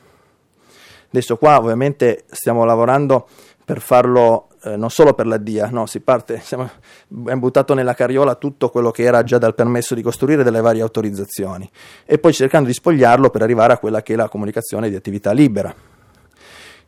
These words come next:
Questo modello permetterà di andare avanti a partire dai, da step, dal, dal punto uno, si compila e successivamente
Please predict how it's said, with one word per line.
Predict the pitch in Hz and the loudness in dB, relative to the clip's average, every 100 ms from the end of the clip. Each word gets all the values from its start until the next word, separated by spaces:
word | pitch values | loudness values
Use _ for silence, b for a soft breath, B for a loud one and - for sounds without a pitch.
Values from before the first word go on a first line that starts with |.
| _ _ | _ _
Questo | 196 196 190 | 4 4 2
modello | 190 208 233 | 2 2 0
permetterà | 185 170 151 156 151 | 2 0 0 2 2
di | 131 | 2
andare | 135 147 | 2 4
avanti | 156 196 208 202 143 123 _ _ _ _ _ _ | 6 6 4 -2 -6 -8 _ _ _ _ _ _
a | 127 | -16
partire | - 127 156 165 | -8 -6 0 2
dai, | 123 117 110 | 2 0 -2
da | 107 | -6
step, | - 147 123 - | 0 2 2 0
dal, | 123 107 | -2 -2
dal | 107 101 - - - 104 | -4 -10 -10 -12 -10 -6
punto | 120 117 165 165 | -4 2 6 6
uno, | 117 127 - _ b b b b b _ _ _ _ - | 4 2 0 _ b b b b b _ _ _ _ -12
si | - 135 | -4 0
compila | 170 170 160 120 131 180 180 | 4 2 2 2 4 4 2
e | - 131 127 | 2 4 4
successivamente | - 135 151 185 185 135 135 135 147 | -2 -6 -4 0 2 2 -2 2 2